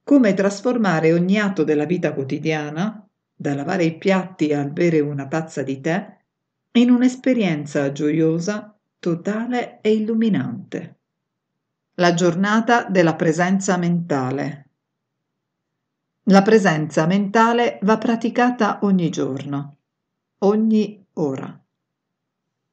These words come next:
È facile a dirsi, ma difficile a farsi.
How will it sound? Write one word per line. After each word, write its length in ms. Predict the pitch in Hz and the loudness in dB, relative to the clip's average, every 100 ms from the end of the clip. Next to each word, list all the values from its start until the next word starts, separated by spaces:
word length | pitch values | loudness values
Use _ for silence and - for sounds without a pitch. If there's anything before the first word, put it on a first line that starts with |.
| _ - | _ 0
È 100 | 180 | 0
facile 580 | 185 214 226 - 180 147 | 4 4 4 4 2 2
a 20 | |
dirsi, 880 | 147 160 156 151 - 190 196 - _ | 0 0 -2 -4 -2 -2 0 -6 _
ma 260 | - 185 180 | 0 2 4
difficile 760 | 165 170 - 202 196 - 214 208 | 2 0 -2 -4 -2 0 0 0
a 60 | |
farsi. 800 | 202 - - - - - 113 - | -4 -8 -8 -10 -14 -12 -12 -12